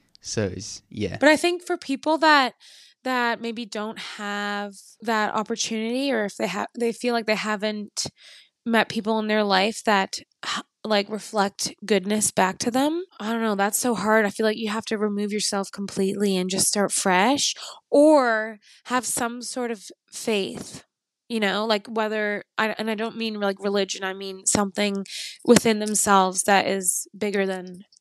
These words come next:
Speaker 2: what we all are, you know, because there's goodness, there's goodness in that too.
Speaker 1: I wanted to ask, based on what you were talking about now, as a pastry chef, you were in London, you said you were pursuing your dream,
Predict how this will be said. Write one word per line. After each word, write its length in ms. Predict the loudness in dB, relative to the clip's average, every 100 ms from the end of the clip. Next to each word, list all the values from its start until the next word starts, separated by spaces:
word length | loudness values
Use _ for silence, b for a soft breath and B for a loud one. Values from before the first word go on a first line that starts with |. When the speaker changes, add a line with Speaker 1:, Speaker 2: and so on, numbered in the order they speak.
| -4
Speaker 2:
what 180 | 0 2
we 100 | 4
all 220 | 4 2
are, 420 | 2 2 -2 -6 -12 B B B
you 100 | 2
know, 220 | 4 4
because 300 | 2 -2 0
there's 200 | 0 -2
goodness, 640 | -2 -4 -4 -4 -4 -6 -10
there's 320 | -4 -2 -2
goodness 440 | 0 0 2 -2
in 80 | -4
that 200 | -8 -8
too. 520 | -6 -6 -6 -10 -14 -8 4
Speaker 1:
I 80 | 6
wanted 420 | 8 6 4 -2
to 140 | -2 0
ask, 300 | 0 -2 -6 -4
based 340 | 2 4 2 -2
on 120 | -2
what 160 | -2 -2
you 120 | -2
were 200 | -2 -6 -12 _ -20
talking 260 | -16 -10 -8
about 360 | -6 -6 -6
now, 260 | -8 -6 -6 -4
as 100 | -2
a 60 |
pastry 360 | 0 0 -2 -6
chef, 460 | -6 -8 -8 -14 -20 -12
you 160 | -8
were 160 | -4 -4
in 100 | -4
London, 260 | -4 -4 -6
you 120 | -6
said 240 | -4 -4
you 60 | -2
were 140 | -6
pursuing 440 | -6 -6 -4 -2 -2
your 120 | -4
dream, 360 | -6 -8 -10